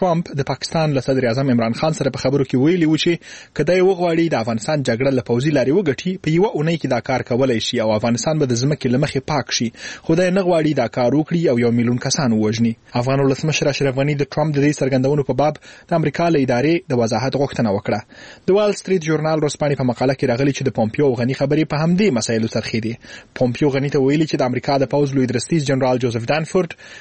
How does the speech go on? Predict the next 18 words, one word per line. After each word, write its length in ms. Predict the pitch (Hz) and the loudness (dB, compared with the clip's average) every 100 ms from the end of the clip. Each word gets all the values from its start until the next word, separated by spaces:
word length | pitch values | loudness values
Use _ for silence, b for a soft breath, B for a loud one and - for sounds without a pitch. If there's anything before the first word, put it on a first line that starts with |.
| B | B
او 80 | 135 | 0
د 60 | 139 131 | 0 0
افغان 260 | 160 165 | 0 0
سولې 180 | 170 151 143 | 0 0 0
لپاره 260 | 147 139 | 0 0
د 60 | 123 | 0
امریکا 220 | 117 147 127 | 0 -2 -2
خاص 240 | - 175 170 | -4 -2 -2
استازی 420 | - 156 143 143 131 B B - 117 | -2 -2 2 2 0 B B -6 -2
زلمی 300 | 127 127 143 - | 0 2 0 0
خلیلزاد 600 | 135 135 131 156 156 160 135 | 2 2 2 0 0 -4 -2
ځکه 220 | 170 170 - | -2 0 0
کابل 240 | 127 147 | 0 0
ته 100 | 135 | -2
استول 300 | - 127 120 | 0 0 0
شوي 120 | 202 | 2
وو 120 | 185 185 | 2 2
چې 80 | 190 | 0